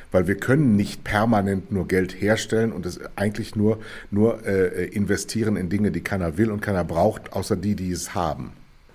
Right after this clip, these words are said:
Und das ist ja passiert. So. Und jetzt wollen die ihr Geld zurückhaben und sie nehmen's von uns. Sie nehmen's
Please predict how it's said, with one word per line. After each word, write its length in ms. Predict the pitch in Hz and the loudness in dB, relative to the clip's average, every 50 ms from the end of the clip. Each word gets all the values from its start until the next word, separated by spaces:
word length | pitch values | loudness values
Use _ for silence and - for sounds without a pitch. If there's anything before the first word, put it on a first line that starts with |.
| - | -12
Und 160 | - 95 82 - | -8 -4 0 0
das 160 | 101 101 - | 0 -2 -2
ist 120 | 107 - | -2 -2
ja 80 | 135 123 | -2 -2
passiert. 540 | - 123 110 - - - 69 57 - - - - - - - - - | -2 -2 -6 -4 -6 -6 -6 -6 -6 -8 -12 -20 -20 -20 -20 -18 -10
So. 240 | - 92 78 - - - - - - | -4 -2 -2 -2 -4 -8 -16 -14 -10
Und 120 | - 98 85 | -8 -2 2
jetzt 260 | 113 131 131 - 113 | 2 2 2 2 2
wollen 200 | 127 139 147 139 | 4 4 4 4
die 120 | 131 - | 2 0
ihr 140 | 98 107 101 | -2 -2 0
Geld 280 | 90 - 160 180 175 175 | 4 4 4 4 4 0
zurückhaben 580 | - 92 87 85 80 - 87 78 85 - 135 - - - - - | -4 -6 -6 -6 -6 -4 -2 -2 -2 -2 -6 -8 -12 -16 -12 -6
und 120 | 110 107 | -6 -4
sie 120 | - 104 95 | -2 -2 0
nehmen's 320 | 90 85 80 73 73 - | 0 0 -2 -2 -4 -6
von 160 | - 123 131 | -4 -4 -4
uns. 440 | - 226 220 185 131 - - - - - - - - - - _ - - - - - - - - | -2 2 2 2 2 0 -2 -8 -12 -14 -20 -20 -20 -20 -20 _ -20 -20 -20 -20 -20 -18 -8 -2
Sie 80 | - 107 | 2 2
nehmen's 460 | 104 95 95 98 113 127 - - - | 4 4 4 4 4 2 0 -4 -10